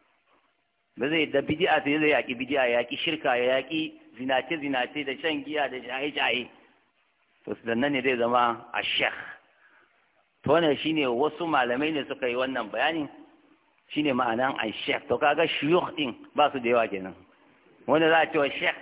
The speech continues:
sai dai a faɗa mutum kawai dai don a girmama shi kawai. Amma waye ne ya haɗa waɗannan abubuwa ne? Saka samu yana da wasu siffofin bayi da wasu, amma akan samu kuma. To shi wannan malamin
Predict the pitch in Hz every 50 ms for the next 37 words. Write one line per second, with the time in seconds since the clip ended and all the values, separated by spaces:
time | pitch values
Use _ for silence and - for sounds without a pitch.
0 | - 175 185 196 247 285 214 160 165 - 202 180 160 143 135 131 165 165 - -
1 | 175 208 175 147 147 147 143 151 156 156 156 156 156 - - - - - - -
2 | 139 135 127 151 160 160 147 135 123 127 123 - - 113 - 117 110 98 90 -
3 | 110 107 - - - - - - - - - - - 120 127 131 151 156 147 143
4 | 139 151 160 156 147 139 135 131 135 131 - - 127 135 135 135 127 127 131 127
5 | 113 117 - - 104 104 98 98 107 101 92 - - - - _ _ _ _ _
6 | _ _ _ _ _ _ _ _ - 156 160 160 143 156 156 151 156 156 151 147
7 | 127 131 131 - - 139 - - 147 139 - 147 131 135 139 135 127 123 127 127
8 | 123 120 110 - - - 113 - - 120 110 - - - - - - - 156 151
9 | 156 170 170 175 170 - 151 135 - 131 123 123 107 95 - - 85 80 - -
10 | - - - - _ _ _ _ - 113 - - 170 196 196 190 185 185 190 185
11 | 185 165 165 170 165